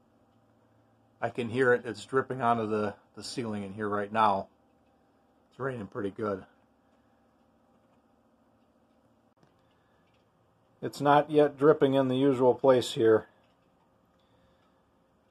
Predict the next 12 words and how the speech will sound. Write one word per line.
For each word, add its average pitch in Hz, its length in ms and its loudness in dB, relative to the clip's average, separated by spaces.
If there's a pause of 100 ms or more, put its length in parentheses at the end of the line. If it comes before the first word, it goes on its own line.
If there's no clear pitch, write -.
But 131 100 -4
either 160 200 8
way, 170 200 12
that's 151 220 10
a, 135 180 8 (100)
that's 147 180 2
kind 160 240 6
of 135 100 4
a 135 60 2
big 143 260 2
problem. 123 540 8 (2000)
Unfortunately, 143 1080 6